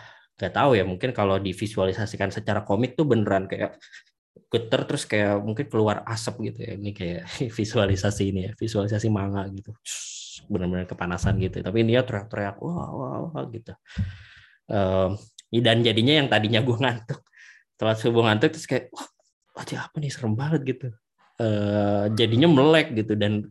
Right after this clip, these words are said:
<laughs> teman-teman gue ternyata banyak yang kayak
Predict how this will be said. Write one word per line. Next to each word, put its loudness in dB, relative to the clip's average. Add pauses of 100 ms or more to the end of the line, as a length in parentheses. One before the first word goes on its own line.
(100)
<laughs> -10
teman-teman 4
gue 6
ternyata 4
banyak 6
yang 2
kayak 2